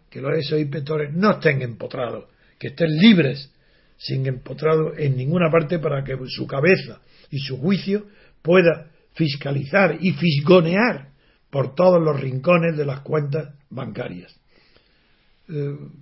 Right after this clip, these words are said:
con esto no creo, no creo que, que el Banco de España pueda limitar más las funciones de estos inspectores después de no haberlos escuchado durante tanto tiempo.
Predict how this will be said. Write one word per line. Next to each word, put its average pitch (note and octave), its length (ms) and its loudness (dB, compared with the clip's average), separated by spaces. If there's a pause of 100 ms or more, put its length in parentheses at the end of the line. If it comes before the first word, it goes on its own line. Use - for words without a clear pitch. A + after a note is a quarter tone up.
(140)
con D3+ 180 0
esto F3+ 240 0
no F3 220 6
creo, F3+ 340 4 (1400)
no D3 260 4
creo E3+ 420 6 (420)
que, C3+ 460 0 (1120)
que D3+ 100 -4
el C#3 100 2
Banco E3+ 280 8
de F3 100 6
España E3+ 500 2 (1500)
pueda F3+ 240 4
limitar C#3+ 480 0
más D#3 440 0 (200)
las C#3 240 -6
funciones D3 480 -4
de D3 80 2
estos D3 240 -2
inspectores C#3 520 -4
después E3 460 -2 (320)
de C3 140 -6
no D3+ 80 0
haberlos E3 340 2
escuchado D#3+ 540 -2
durante C#3 360 -2
tanto C#3+ 300 0
tiempo. D#3 460 -2